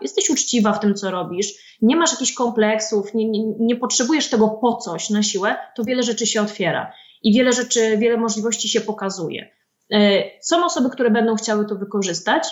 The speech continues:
bądźmy też szczerzy i uczciwi, że będą osoby, które będą się z tego bardzo cieszyć i tak jak wczoraj ci pisałam, że mówię, że fajnie, cieszę się, z ja bardziej,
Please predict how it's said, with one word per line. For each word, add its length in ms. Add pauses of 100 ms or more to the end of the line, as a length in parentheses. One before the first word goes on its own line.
bądźmy 340
też 160
szczerzy 560
i 40
uczciwi, 400
że 80
będą 140
osoby, 220
które 120
będą 180
się 80
z 100
tego 200
bardzo 340
cieszyć 600
i 120
tak 140
jak 120
wczoraj 200
ci 120
pisałam, 340
że 60
mówię, 120
że 100
fajnie, 320
cieszę 220
się, 120
z 120 (160)
ja 220
bardziej, 540